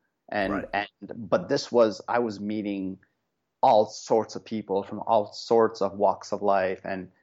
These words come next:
Speaker 1: from all around the world. And, you know, I, I, I, I would make friends with these people, these fellow travelers,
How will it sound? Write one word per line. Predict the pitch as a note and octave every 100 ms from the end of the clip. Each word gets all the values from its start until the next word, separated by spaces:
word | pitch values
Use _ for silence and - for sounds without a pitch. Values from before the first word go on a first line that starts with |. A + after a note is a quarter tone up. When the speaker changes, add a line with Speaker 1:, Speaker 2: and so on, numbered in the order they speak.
| _
Speaker 1:
from | - G2 -
all | A#2 A#2+
around | A2 G#2+ G#2+
the | G#2
world. | G2+ G#2 G#2 B2 C#3+ B2+
And, | A2+ A#2 - _ _
you | -
know, | F3+
I, | - C#3 - B2
I, | B2 - -
I, | B2+ - _ -
I | A#2+ B2 A2
would | G#2+ A2
make | A2 A2 -
friends | - A#2 D#3+ E3 C3+
with | G#2+
these | G#2 G2 -
people, | G2+ F#2 F#2 G2
these | G#2+ F#2+
fellow | - G#2 G2+
travelers, | F#2 - F2+ E2+ F2 G2 B2 B2+